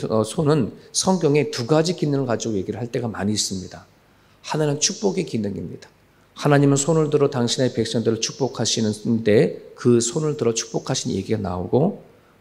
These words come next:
또 여호와의 손은 한편으로는 네, 친-, 칠 때에 사용하는 기능으로 나옵니다. 예, 우리 사랑하는 우리 부모님들은 우리를 먹이시고 입히시고 또 돌보는 데도 쓰시지만 때로는 우리를 때리고 치고 하셔서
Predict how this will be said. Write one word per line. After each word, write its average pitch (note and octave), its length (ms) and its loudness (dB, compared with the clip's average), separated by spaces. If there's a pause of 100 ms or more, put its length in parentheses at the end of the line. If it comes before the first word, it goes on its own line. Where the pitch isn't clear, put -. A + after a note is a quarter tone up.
(160)
또 A#2 160 4
여호와의 A#2 400 6
손은 A#2+ 320 -2 (200)
한편으로는 F3+ 920 -2 (220)
네, G2+ 400 -4 (160)
친-, G3+ 440 4
칠 - 360 2
때에 A#2+ 420 4 (140)
사용하는 C#3+ 640 0
기능으로 A#2 400 0
나옵니다. F#2 500 -8 (1300)
예, - 220 -10
우리 A2+ 120 -2
사랑하는 C#3 540 6
우리 A#2 220 2
부모님들은 A2+ 1120 4
우리를 A2 760 -2 (120)
먹이시고 A2 520 0
입히시고 G#2 800 0
또 - 80 -20
돌보는 B2 480 4
데도 G#2+ 160 0
쓰시지만 G2+ 800 -4
때로는 D3+ 340 2
우리를 A2+ 400 -2
때리고 C3+ 420 -2
치고 - 360 2
하셔서 C3+ 480 2